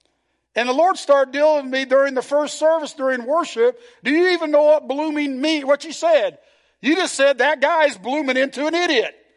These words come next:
That's what you confessed over him." And that's just an old saying that Dad taught me. <laughs> Sorry, Dad. We're really laying it out here today.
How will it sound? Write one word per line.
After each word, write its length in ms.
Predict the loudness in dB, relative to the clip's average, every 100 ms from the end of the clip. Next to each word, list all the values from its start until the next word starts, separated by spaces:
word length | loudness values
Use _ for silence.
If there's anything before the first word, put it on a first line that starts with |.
| _ _ _ _ -2
That's 180 | -2
what 160 | -2 -2
you 100 | -2
confessed 480 | -2 -2 -2 -2 -2
over 220 | -2 -2
him." 240 | -6 -8 -10 _ _ _ _ _ _ _ _ _ -4
And 160 | 0
that's 180 | 2 0
just 200 | -2 -6
an 100 | 2
old 180 | 2 2
saying 280 | 0 0 0
that 100 | 0
Dad 240 | 2 2
taught 220 | -2 -4
me. 160 | -6 -16
<laughs> 3750 | _ _ _ _ _ _ _ _ -20 -20 -20 -20 -20 -20 -18 -18 -18 -18 -20 -20 -20 -20 -20 -20 -20 -20 -20 _ _ _ -20 -20 _ _ _ _ _
Sorry, 300 | -4 -2 0
Dad. 460 | -2 -6 -8 -10 -12
We're 220 | -6 -6
really 240 | -2 -2 0
laying 240 | 0 -2
it 100 | -4
out 200 | -6 -8
here 140 | -10 -14
today. 440 | -12 -12 -12 -16